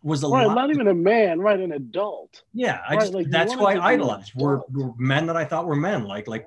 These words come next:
Speaker 2: Right.
Speaker 1: Peter Gabriel and Sting, and, and they
Speaker 2: Right,
Speaker 1: had their
Speaker 2: right,
Speaker 1: shit
Speaker 2: these are
Speaker 1: together, and
Speaker 2: grown, right, they're gr-, right, they're, and they're, like, in their thirties. They're in their
Speaker 1: Yeah.
Speaker 2: thirties, and you're like, "Yes, this is the music I like," and the actors and the action heroes.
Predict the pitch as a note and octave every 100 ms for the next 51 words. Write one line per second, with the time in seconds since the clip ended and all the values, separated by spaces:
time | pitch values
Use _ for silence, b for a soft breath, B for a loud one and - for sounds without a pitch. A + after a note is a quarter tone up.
0 | A3+ A3+ D3 E3+ C3+ F3+ F3 C3 G2+ F#2+
1 | G#2 - - - - F#3 G#3 A#2+ F2+ F2
2 | G#2 A2 C3 A#2 B2+ C3 C3+ F3 A3+ G3
3 | B3 B3 F#3 E3+ D3+ F3 G3 A3 A3+ A3+
4 | G3+ A#3 F#3+ G#3 F#3+ F3 G3 - b -
5 | A3+ G3+ A3 G#3 G3+ F#3+ E3+ D#3 G3+ G#3
6 | G#3 G3 G#3 G3 F#3+ F3 F#3 F#3 A3 G3+
7 | A2 G#2 C3 D#3+ E3 D#3+ D3+ E3+ F3 G3
8 | F#3 C#3 C#3+ C#3+ D3+ D#3 D3 C#3+ B2+ B2+
9 | F#3 D3 - D3 C#3+ D#3 D#3 D#3+ D#3+ D#3+
10 | E3 D#3 D3 D#3 E3 D3+ C3 - b b
11 | - D#3 - C#3+ D3+ - F3 F3 F#3 E3+
12 | D3 C#3+ C3+ C#3 D3+ - E3 D#3 F3+ F3+
13 | F3+ F3+ F3 -